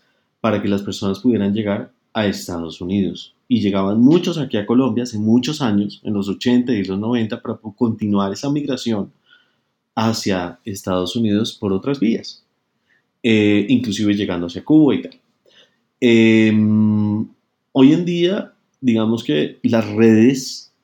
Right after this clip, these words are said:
también, me refiero a las redes sociales, la conexión a internet, también ha generado grupos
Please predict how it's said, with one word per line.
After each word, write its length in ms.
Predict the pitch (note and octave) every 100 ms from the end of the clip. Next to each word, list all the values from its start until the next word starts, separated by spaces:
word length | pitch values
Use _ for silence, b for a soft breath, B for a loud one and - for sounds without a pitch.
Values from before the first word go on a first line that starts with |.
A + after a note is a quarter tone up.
| _ -
también, 720 | G#2+ G2+ G2 G2 F#2+ G#2+ A2
me 80 | G2+
refiero 300 | F#2+ G2 G2+
a 40 |
las 160 | B2 G2
redes 300 | G#2 G#2+ A#2+
sociales, 540 | B2+ A2+ G2+ F#2 F#2+
la 100 | G#2+
conexión 380 | G2+ F2+ - F2+
a 20 |
internet, 600 | F#2+ A#2+ A2 G2+ F#2 F#2 _ _ _
también 540 | - G2 F#2 F#2+ F#2+ G#2
ha 120 | A#2+
generado 720 | A#2+ C3 A#2 G#2+ G#2 G#2+ A2+ _ -
grupos 1040 | A2 G#2 C3 C#3+ C3 D#3 G3 - - -